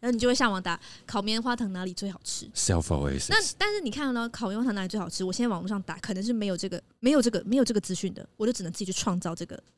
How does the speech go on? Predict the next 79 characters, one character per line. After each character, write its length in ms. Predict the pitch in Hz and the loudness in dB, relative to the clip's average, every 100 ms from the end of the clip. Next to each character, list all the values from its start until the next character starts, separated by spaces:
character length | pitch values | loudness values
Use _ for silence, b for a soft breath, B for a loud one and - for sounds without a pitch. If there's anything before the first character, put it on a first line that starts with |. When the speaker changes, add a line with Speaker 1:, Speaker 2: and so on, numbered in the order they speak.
| _ - - - | _ -20 -20 -4
Speaker 1:
我 80 | 214 | 0
要 60 | |
去 100 | 247 | 2
找， 180 | 233 - - - | 0 -4 -8 -2
我 100 | 214 | 2
要 20 | |
自 60 | |
己 60 | 254 | 4
找。 140 | 208 | 4
Speaker 2:
我 20 | 135 | 4
猜 120 | 117 | 4
应 100 | 123 | 6
该 100 | 131 | 6
有。 260 | 131 82 - _ _ _ _ _ _ _ | 6 4 0 _ _ _ _ _ _ _
Speaker 1:
有 140 | 226 | -4
吗？ 180 | 180 190 - _ _ _ | -4 -6 -10 _ _ _
Speaker 2:
我 100 | 82 | -6
猜 220 | - 92 | 0 0
应 80 | 90 | 2
该 120 | 95 | 0
有。 180 | 82 - _ | -2 -6 _
烤 160 | - | -6
棉 160 | 80 85 | -2 0
花 160 | 107 113 | 0 0
糖 180 | 98 | 0
哪 120 | 76 73 | -2 -4
里 60 | |
最 120 | 64 | -4
好 160 | 73 65 | -6 -8
吃， 120 | - | -10
我 100 | 69 | -10
猜 160 | 65 73 | -8 -8
应 60 | |
该 60 | 67 | -6
有。 40 | |
Speaker 1:
可 60 | 67 | 0
是 80 | 403 | 2
我 160 | 349 | 2
知 80 | 214 | 0
道 100 | 320 | -2
这 60 | 330 | -2
种 120 | 285 | -4
小 260 | - - 202 | -2 -2 -2
小 120 | 190 | -2
的 80 | 170 | -4
棉 160 | 170 | -6
花 100 | 170 | -8
糖， 180 | 175 180 | -10 -10
我 80 | 175 | -10
不 120 | - | -6
需 80 | 202 | -4
要 40 | |
这 100 | 240 | -2
种 100 | 214 | -4
很 220 | 185 196 185 _ | -10 -12 -14 _
大 200 | 180 - | -14 -14
的 80 | 156 | -14
那 80 | 175 | -14
种 120 | 170 | -14
棉 140 | 190 - | -16 -16
花 140 | - | -16
糖， 120 | - 208 | -10 0
我 60 | |
要 80 | 202 | 2
这 100 | 247 | 4
种 80 | 202 | 2
就 80 | 185 | 2
是 80 | 202 | 2
小， 260 | - 180 - _ _ | 2 -2 -2 _ _
小 440 | - - - 196 | -10 -6 0 0
而 120 | 175 185 | 2 0
精 220 | 196 208 | 0 0
巧 160 | 202 | -2
这 40 | 180 | -4
种 160 | 175 | -6
棉 140 | 156 160 | -6 -8
花 160 | 165 190 | -8 -8
糖。 140 | - - b b b b b b | -12 -18 b b b b b b
Speaker 2:
我， 160 | - | 0